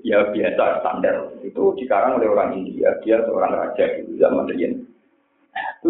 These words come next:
dia cara ngajari tauhid itu lucu. Begini caranya,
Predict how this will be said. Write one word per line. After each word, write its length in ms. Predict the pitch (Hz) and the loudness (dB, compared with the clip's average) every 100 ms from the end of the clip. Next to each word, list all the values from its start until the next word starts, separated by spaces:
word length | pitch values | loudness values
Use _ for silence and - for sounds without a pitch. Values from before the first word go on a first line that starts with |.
| 170 | 2
dia 160 | 135 151 | 2 4
cara 240 | 151 143 | 4 2
ngajari 400 | 147 139 123 135 | 2 2 2 4
tauhid 320 | 135 135 139 | 2 2 2
itu 200 | 170 170 165 | 0 2 2
lucu. 320 | 147 - - - - | 0 -4 -8 -10 -14
Begini 480 | - 123 98 - - | -2 2 2 0 -2
caranya, 420 | 90 92 87 90 | 0 2 0 -2